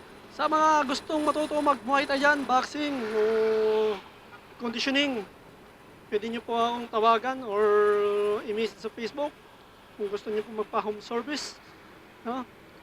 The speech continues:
Murang-mura lang. Presyong kaibigan lang, mga idol. <laughs> Message nyo lang ako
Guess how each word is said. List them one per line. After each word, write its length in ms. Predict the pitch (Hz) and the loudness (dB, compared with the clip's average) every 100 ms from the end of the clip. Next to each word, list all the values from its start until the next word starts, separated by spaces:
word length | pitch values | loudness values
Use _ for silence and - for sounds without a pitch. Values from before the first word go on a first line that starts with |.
| - - 196 | -20 -16 0
Murang-mura 520 | 214 226 220 233 240 | 4 4 4 4 6
lang. 240 | 277 277 214 - - - - - - - - - - - - - - - - | 6 4 0 -12 -20 -20 -20 -20 -20 -20 -20 -20 -20 -20 -20 -20 -20 -20 -4
Presyong 360 | 214 220 247 220 | 4 4 4 0
kaibigan 520 | 240 220 226 226 226 | 2 2 4 2 4
lang, 240 | 254 226 | 2 2
mga 140 | 214 214 214 220 | 2 2 2 0
idol. 160 | 240 196 - - - - - | -2 -4 -8 -20 -20 -16 -6
<laughs> 80 | 262 - 226 247 - 233 - - - - - - - - - - - - - - - | -4 -4 -6 -8 -8 -10 -12 -20 -20 -20 -20 -20 -20 -20 -20 -20 -20 -20 -20 -14 -2
Message 360 | 214 - 190 226 | 0 2 0 2
nyo 40 | |
lang 80 | |
ako 40 | 220 | 4